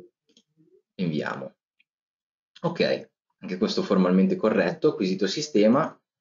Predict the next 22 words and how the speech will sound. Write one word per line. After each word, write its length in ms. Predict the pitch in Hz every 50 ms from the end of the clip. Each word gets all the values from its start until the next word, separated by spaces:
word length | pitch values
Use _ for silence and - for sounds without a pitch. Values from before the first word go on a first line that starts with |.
| _ - _ _
In 120 | - 214 107
questo 240 | - 107 - -
caso, 580 | 110 - 113 95 85 76 76 82 78 73 - _ _ _ _ _ _ _
visto 380 | - 98 107 113 110 - 104 95
che 100 | - 98
ho 80 | 95
indicato 480 | 95 95 92 87 82 - 95 90 - 82
dei 200 | 80 85 92 87
dati, 580 | 90 92 90 87 - - 82 80 73 73 - _ _ _ _ _ _ - _
soprattutto 560 | _ - - - - - - - 92 - - 87
nel 220 | 85 85 82 -
codice 360 | - 95 90 85 - - 90
S 160 | 85 - -
C 140 | - - - 85 82
R, 200 | 82 80 - 78
io 120 | 80 82 85
non 140 | 85 82
ne 60 | 82 85
avevo 200 | 85 85 82 85
uno 200 | 82 82 82 85
reale, 540 | 82 87 87 82 78 78 76 76 76 - _ _ _ _ _ _ _ _ _ _ _ -
ma 280 | - 82 78 - -